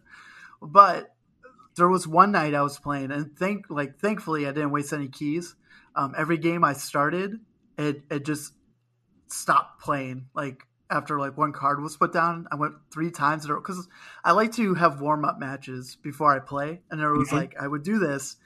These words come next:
Speaker 1: and then I reset my internet, I did all this, and then it was just like, "Nope, you can't play." And I was like, "Man, if I had wasted a key because of this situation, I would have been so mad." But, um, I, am I bummed?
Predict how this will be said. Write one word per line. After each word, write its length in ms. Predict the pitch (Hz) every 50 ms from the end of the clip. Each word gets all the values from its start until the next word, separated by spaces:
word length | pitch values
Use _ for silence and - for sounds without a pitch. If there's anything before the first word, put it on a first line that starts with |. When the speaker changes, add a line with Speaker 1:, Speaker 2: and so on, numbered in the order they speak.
| _ - - _ _
Speaker 1:
and 120 | - 151 147
then 160 | 147 147 - -
I 60 | 143
reset 460 | 131 139 127 - - 170 175 175 -
my 180 | - 180 180 208
internet, 380 | 214 202 190 160 143 127 127
I 80 | 131 131
did 180 | 127 143 143
all 160 | 156 170 175 208
this, 260 | 202 180 147 - -
and 80 | 156 143
then 80 | 147
it 40 | 143
was 140 | 139 139 135
just 160 | 139 147 143 -
like, 200 | 139 143 - - -
"Nope, 360 | 131 147 139 139 160 - _ _ -
you 100 | 143 131
can't 240 | - 151 139 127
play." 180 | - 139 151 139
And 80 | 135 131
I 60 | 131
was 80 | 135
like, 140 | 143 139 -
"Man, 400 | - 143 143 143 127 131 131 127 - _ _ _ _ _ _ -
if 100 | 147 139
I 80 | 170 180
had 220 | 190 196 185 170 - -
wasted 400 | 143 156 156 160 156 - 180 165
a 60 | 151
key 480 | 143 - - - 151 151 160 175 180 - _ _ _ _
because 300 | - 156 - 170 170 151
of 60 | 156 147
this 180 | 147 156 -
situation, 460 | - 165 - - 160 156 160 - 160
I 40 | 143 139
would 100 | 139 135
have 80 | 131 127
been 160 | 139 135 127
so 1080 | - - - - 135 123 123 127 127 127 131 139 135 131 127 127 131 131 127 131 135 143
mad." 420 | 127 - - - - - - - _ _ _ _ _ _ _ _ _ _ _ _ _ _
But, 380 | - 147 156 143 135 135 - _ _ _ _ _ _ _ _ _ _ _ _ _ _ -
um, 320 | - - - - - - - _ _
I, 120 | - 208 -
am 160 | - 196 208
I 80 | 208 185
bummed? 460 | 151 143 165 160 165 180 202 202